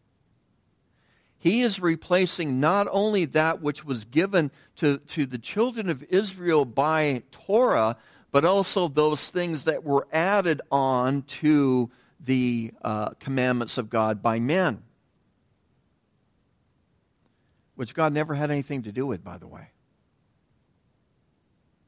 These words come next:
And it became burdensome.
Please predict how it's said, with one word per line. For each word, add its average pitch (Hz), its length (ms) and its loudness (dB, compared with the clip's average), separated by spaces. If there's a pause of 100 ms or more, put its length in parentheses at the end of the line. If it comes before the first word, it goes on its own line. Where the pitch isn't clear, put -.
(1900)
And 127 120 -2
it 120 80 -6
became 120 320 -6
burdensome. 113 640 -6